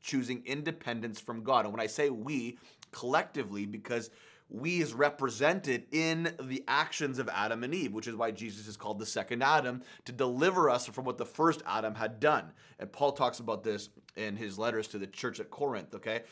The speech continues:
So we're continuing to read this on in, uh, I don't know what verse we're at 'cause it's all kind of mishmashed, the message. But it says, "He gave us a good bath and came out as new people, washed inside and out by the Holy Spirit. Our Savior Jesus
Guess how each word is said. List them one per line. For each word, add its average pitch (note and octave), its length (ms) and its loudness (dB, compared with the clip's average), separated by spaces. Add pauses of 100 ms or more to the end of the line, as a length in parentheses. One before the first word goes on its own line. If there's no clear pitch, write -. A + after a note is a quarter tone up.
(160)
So - 180 2
we're C#3+ 200 4
continuing D#3 480 -2
to B2+ 100 -10
read C3 180 -2
this B2+ 220 -2
on A#2 240 0 (760)
in, A2 280 -4
uh, G#2 360 0 (240)
I - 60 -6
don't G#2+ 100 -2
know G#2+ 120 0
what F#2+ 140 -4
verse G#2 240 -2
we're G#2+ 80 -2
at G2 80 -6
'cause G#2+ 120 -4
it's - 140 -10
all G#2 320 -2 (120)
kind G2+ 140 -6
of F2 80 -10
mishmashed, G2 800 -6
the G2 60 -14
message. F2+ 460 -10 (240)
But A2+ 80 -6
it A2+ 60 -4
says, C3 180 2
"He B2+ 60 -4
gave D3 180 -2
us D3 140 -2
a - 20 -12
good C#3+ 160 -2
bath B2 240 4
and A2+ 100 -10
came B2 160 -4
out A#2 100 -2
as G2+ 100 -6
new A2+ 100 -8
people, G#2 340 -8 (200)
washed A#2 280 2
inside D#3 300 2
and C3+ 100 2
out A#2+ 220 2
by A2 80 -2
the G#2 80 -4
Holy A#2+ 220 -4
Spirit. G#2+ 340 -4
Our G#2+ 80 -2
Savior D3 380 0
Jesus A#2 580 -6